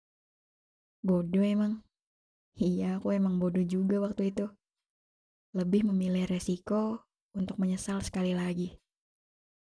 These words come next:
Aku sadar, mencintai begitu dalam,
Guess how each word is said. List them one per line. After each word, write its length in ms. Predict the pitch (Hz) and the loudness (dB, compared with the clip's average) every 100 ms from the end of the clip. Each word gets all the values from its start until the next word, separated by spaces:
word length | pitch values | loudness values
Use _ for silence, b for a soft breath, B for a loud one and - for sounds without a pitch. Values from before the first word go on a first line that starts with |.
| _ _ _ - | _ _ _ -4
Aku 160 | 247 | -2
sadar, 560 | 254 208 180 185 196 - - _ _ _ _ _ _ | 2 2 2 4 8 8 6 _ _ _ _ _ _
mencintai 480 | 208 196 202 208 240 | -2 0 0 4 4
begitu 320 | 226 202 202 | 6 4 2
dalam, 640 | 190 180 180 180 190 220 | 2 2 2 0 -2 -4